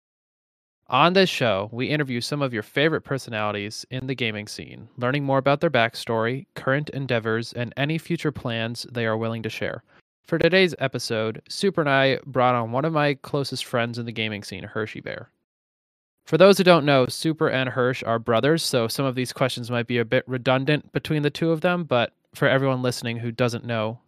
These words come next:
uh, Hirsch as intimately as Super does, I think you'll find it very illuminating. When he's not overseeing the stellar branding of Witch Doctor Gaming, you can find Hirsch following the Dota competitive scene or messing around in Adobe's Creative Suite. Hirsch, how's it going today?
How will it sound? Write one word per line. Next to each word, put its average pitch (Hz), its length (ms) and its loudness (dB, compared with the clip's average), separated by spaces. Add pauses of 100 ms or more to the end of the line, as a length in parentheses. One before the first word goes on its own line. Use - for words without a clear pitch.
(640)
uh, 120 240 2
Hirsch 123 320 2
as 123 120 -2
intimately 123 440 -6
as 110 120 -2
Super 117 280 -4
does, 110 400 -4 (300)
I - 40 -6
think 123 240 -10
you'll 113 120 -6
find 113 240 -8
it 113 100 -8 (220)
very 120 320 -2
illuminating. 110 640 -10 (680)
When 131 160 -2
he's 135 160 2
not 165 240 6
overseeing 143 540 0
the 120 120 -4
stellar 135 520 -2
branding 123 480 -2
of 117 180 -6
Witch 120 180 -4
Doctor 120 280 -2
Gaming, 117 500 -4
you 123 140 -8
can 127 100 -6
find 139 260 2
Hirsch 135 400 0
following 127 440 -2
the 117 80 -4
Dota 127 340 0
competitive 120 480 -4
scene 113 280 -8
or 113 120 -6
messing 123 340 -4
around 117 460 -2 (100)
in 113 280 -6
Adobe's 113 500 -6
Creative 107 300 -6
Suite. 101 300 -10 (420)
Hirsch, 180 400 2
how's 143 260 -2
it 156 80 -6
going 117 220 -2
today? 107 320 -6